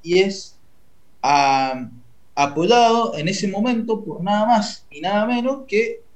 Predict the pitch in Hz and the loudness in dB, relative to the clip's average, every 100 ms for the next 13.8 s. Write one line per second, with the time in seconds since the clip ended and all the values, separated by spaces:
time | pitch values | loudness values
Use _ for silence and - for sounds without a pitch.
0 | - - 135 135 135 - 185 190 175 147 | -20 -8 -6 -6 -10 -8 -2 0 0 -2
1 | 123 127 135 131 - - - - 117 117 | -2 -4 -6 -8 -12 -20 -20 -12 -6 -4
2 | 147 127 113 98 - - - - - - | -2 -4 -4 -8 -12 -20 -20 -20 -20 -20
3 | - - - - - - - - - - | -20 -20 -20 -20 -20 -20 -18 -16 -10 -6
4 | - 269 262 247 202 196 226 226 214 180 | 2 4 6 4 2 2 2 0 -2 -2
5 | 170 160 165 156 247 202 196 214 196 202 | -2 -2 -4 -2 2 2 2 0 2 0
6 | 190 - 151 170 214 214 202 185 185 208 | 0 -6 -4 0 0 2 0 -2 -2 -4
7 | 202 202 208 240 240 240 240 202 170 139 | -4 -4 -2 0 0 -2 -4 -8 -8 -8
8 | 135 131 151 202 208 196 190 262 247 226 | -8 -4 0 2 2 0 -2 0 0 0
9 | 226 196 151 147 180 196 175 170 202 208 | -4 -6 -6 -4 -4 -4 -4 -4 -2 -2
10 | 202 - - 160 165 165 175 240 214 208 | -4 -6 -8 -8 -2 0 2 2 2 2
11 | 220 165 - 123 165 180 175 170 165 - | 0 -2 -6 -6 0 0 0 -6 -10 -14
12 | - - 127 120 156 175 165 160 208 214 | -20 -16 -6 -2 0 2 2 2 4 4
13 | 208 233 240 240 170 180 185 | 2 0 -2 -4 -4 -2 -2